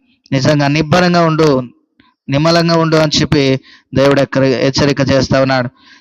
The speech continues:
చివరిగా మనం చూస్తే గనుక, మరి ప్రతి విషయమునందున ఏం చేయమంటాడు ఇక్కడ?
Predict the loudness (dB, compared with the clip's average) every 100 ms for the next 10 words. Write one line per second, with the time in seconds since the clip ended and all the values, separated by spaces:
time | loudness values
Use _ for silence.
0 | -2 2 4 4 2 2 2 2 2 2
1 | 0 0 0 0 2 2 0 -6 _ _
2 | _ _ _ _ _ _ _ _ _ -20
3 | -20 _ _ -2 0 2 2 0 0 0
4 | 0 0 0 2 2 2 2 2 2 2
5 | 2 2 0 -2 _ _ _ -4 0 2
6 | 2 2 2 0 2 2 2